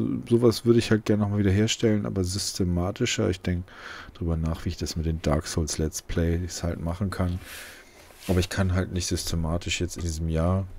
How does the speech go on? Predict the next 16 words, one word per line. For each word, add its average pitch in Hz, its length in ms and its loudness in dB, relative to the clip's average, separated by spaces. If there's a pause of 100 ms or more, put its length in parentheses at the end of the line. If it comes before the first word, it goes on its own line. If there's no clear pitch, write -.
(120)
diese, 85 400 0 (480)
diese, 90 300 -6
diese 87 420 -6 (120)
analytische, 110 880 8
also 101 140 8
die 101 80 6
Systematik 104 680 2
ändern, 98 500 2
die 95 100 -2
ich 90 120 -4
mir 95 80 2
vorgenommen 92 480 0
habe. 78 120 -6
Das - 240 -4
würde 80 220 -2 (480)
null 87 560 6